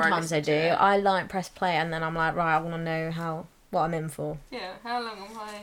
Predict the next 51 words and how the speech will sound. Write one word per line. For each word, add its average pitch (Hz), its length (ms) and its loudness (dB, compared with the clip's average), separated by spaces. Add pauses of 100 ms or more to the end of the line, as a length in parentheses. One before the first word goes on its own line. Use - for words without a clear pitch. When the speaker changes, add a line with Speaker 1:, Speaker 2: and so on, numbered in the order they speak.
Speaker 1:
I 233 60 -2
wanna 220 140 6
check. 196 500 2
Like, 294 260 2
with 311 120 0
movies, 254 560 4
I 220 140 6
like 247 240 6
to 220 100 -6
check - 480 0
to - 120 4
Speaker 2:
Oh, 180 40 8
Speaker 1:
see 247 80 8
how 240 140 6
Speaker 2:
we 226 40 6
Speaker 1:
long 240 120 2
Speaker 2:
check 190 200 6
Speaker 1:
it 165 60 2
Speaker 2:
that, 170 100 6
Speaker 1:
is. 170 60 -4
Speaker 2:
but - 60 -2
that's 190 180 0
mainly 190 400 -6
to 175 100 -14
find 165 300 -8
out 160 140 2
if - 100 -12
I'm 160 100 -8
gonna 170 160 -10
fall 160 260 -10
asleep 160 380 -8
<laughs> - 0 -
before 185 360 -12
the - 40 -16 (380)
Speaker 1:
Yeah, 151 220 -2
same, 151 340 -2 (100)
pretty 156 220 -4
Speaker 2:
'Cause 170 240 4
Speaker 1:
much. 277 440 10 (240)
Speaker 2:
I, 269 60 -2 (140)
<laughs> - 20 -
I - 40 -14
do 214 200 -8
fall 220 300 -10
asleep. - 340 -14 (100)
Speaker 1:
<laughs> 247 720 4 (540)
Um, 208 320 8
Speaker 2:
Not 285 280 -2
because - 200 -14
I'm 214 120 -10
bored, 170 340 -10